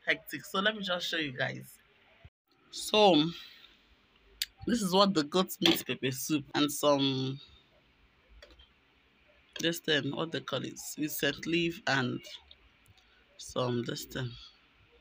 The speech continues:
I'm just going to, I'm going to snap this food now and send it to the group because you're expected to snap your meals and send so that they don't block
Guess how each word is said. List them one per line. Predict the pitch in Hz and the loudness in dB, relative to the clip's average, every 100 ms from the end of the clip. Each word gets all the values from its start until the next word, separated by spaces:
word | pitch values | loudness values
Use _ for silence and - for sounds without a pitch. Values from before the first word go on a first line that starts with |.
| _ _ _ 719 _ _ _ _ _ - 466 _ - - _ - - - _ - _ - - _ - 240 | _ _ _ -20 _ _ _ _ _ -20 -20 _ -10 -10 _ -20 -20 -20 _ -20 _ -20 -20 _ -14 -4
I'm | 247 247 | -2 4
just | 294 277 | 2 4
going | 254 | 2
to, | 254 - - | 2 0 2
I'm | 233 | 4
going | 277 285 | 2 -6
to | |
snap | - - 226 240 220 | -8 4 6 6 -2
this | 214 - - | -12 -12 -8
food | 190 - | -8 -6
now | 165 170 170 170 - - - | 4 6 6 4 -6 -8 2
and | 160 151 151 - | 4 4 2 2
send | 202 196 | 0 0
it | 185 | -2
to | - | -4
the | 156 | -2
group | 147 - 170 156 | -2 -2 -6 -6
because | - - 165 - | -6 -6 -6 -2
you're | 170 | -4
expected | - - 226 226 226 208 - - - | -4 -2 0 2 0 0 -2 -8 -6
to | 320 - | -6 -4
snap | 190 196 196 | 2 2 2
your | 160 147 | -8 -6
meals | 151 180 185 190 190 - | -4 -4 -2 -2 0 0
and | 143 143 135 135 - - - - - - | 2 0 -2 -4 -10 -8 -8 -8 -8 -8
send | - - 160 135 - - - - - - | -6 -2 -2 -2 -6 -10 -20 -20 -16 -12
so | - | -8
that | 202 165 156 - - - | 2 4 4 0 -20 -8
they | 160 208 | -6 0
don't | 208 226 - - | 0 -2 -8 -8
block | - 170 | -2 -2